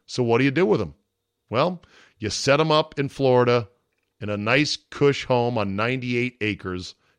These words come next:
and you teach 'em how to paint. That is fantastic. <laughs> They say that the, the paintings that these orangutans and chimps are doing are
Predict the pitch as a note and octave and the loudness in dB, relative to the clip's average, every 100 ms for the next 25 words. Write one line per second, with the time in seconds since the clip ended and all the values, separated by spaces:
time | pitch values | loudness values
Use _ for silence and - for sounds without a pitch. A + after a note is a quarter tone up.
0 | - G#2 G2+ G2+ - A2 - A2+ G2+ F2+ | -10 -8 -8 -8 -8 -8 -8 -10 -8 -6
1 | F2+ F2+ - F#2+ - - C#2 C#2 - _ | -6 -8 -10 -14 -12 -16 -16 -18 -20 _
2 | _ - E2+ G#2 G#2+ A2 - G2 F2+ - | _ -20 -8 -2 -2 -4 -8 -8 -8 -10
3 | F2 E2+ - D2 D2+ - D#2+ _ _ _ | -10 -10 -12 -14 -14 -16 -20 _ _ _
4 | A#2+ - C#3 - - _ - - A2 A#2+ | -12 -10 -10 -10 -14 _ -20 -10 -4 -2
5 | - C#3 C3 B2 A#2+ A2+ - _ - G#2 | 4 4 4 0 -4 -6 -8 _ -10 -6
6 | - D#3+ E3 A2+ G2 E2+ G#2+ - G#2+ G#2 | -2 -2 -2 -6 -6 -4 -4 -4 -6 -6
7 | E2+ - _ _ _ _ _ A#2 A#2 B2 | -8 -14 _ _ _ _ _ -2 0 0
8 | A#2+ - B2 A#2 A#2 G#2 - G#2+ - B2+ | -2 0 2 2 -2 -6 -8 -6 -2 -2
9 | - A#2 G#2 C3 A#2+ A2 A2 A2 | 0 -4 0 2 2 0 0 -2